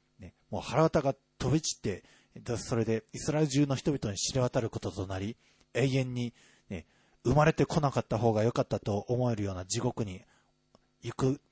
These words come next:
ね、もしイエス様に従わないということ、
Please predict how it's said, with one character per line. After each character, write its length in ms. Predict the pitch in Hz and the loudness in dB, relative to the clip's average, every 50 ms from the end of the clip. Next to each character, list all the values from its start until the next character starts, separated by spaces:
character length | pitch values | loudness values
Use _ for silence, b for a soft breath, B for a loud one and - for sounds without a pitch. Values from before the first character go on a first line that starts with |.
| _ _ _ | _ _ _
ね、 160 | 113 98 - b b b b - | -12 -12 -12 b b b b -4
も 100 | 135 170 | -2 -2
し 260 | - 127 110 92 - _ _ _ | -2 -2 -4 -6 -8 _ _ _
イ 120 | - - 226 | -2 -2 0
エ 60 | 254 | 0
ス 100 | - - | 0 0
様 200 | 220 156 135 123 | 0 0 0 -2
に 200 | 110 101 92 - - | -4 -6 -8 -10 -8
従 280 | - - - - 185 | -8 -4 -2 0 0
わ 280 | 185 180 180 175 175 175 | 2 4 4 4 4 4
な 100 | 180 170 | 2 0
い 60 | 151 | 0
と 100 | - 117 | -2 -4
い 40 | 98 | -4
う 20 | |
こ 100 | - 98 | -4 -4
と、 220 | - 98 87 - | -6 -6 -8 -8